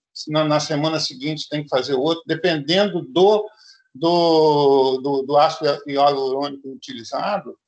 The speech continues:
você pode ter que fazer, através da, da, da, da, da bula on-label,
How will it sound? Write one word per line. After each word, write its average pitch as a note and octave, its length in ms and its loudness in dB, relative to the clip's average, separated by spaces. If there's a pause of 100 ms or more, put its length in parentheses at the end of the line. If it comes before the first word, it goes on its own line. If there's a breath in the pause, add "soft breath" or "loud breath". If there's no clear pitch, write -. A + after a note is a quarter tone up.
(240)
você D3 220 -2
pode F#3+ 440 0
ter G3+ 120 4
que - 140 -12
fazer, C#3+ 680 0
através C#3 560 0
da, C3 220 2
da, B2 220 -2
da, B2+ 340 -2
da, A#2+ 360 -2
da B2 180 -6
bula C3+ 340 -4
on-label, D3 640 -4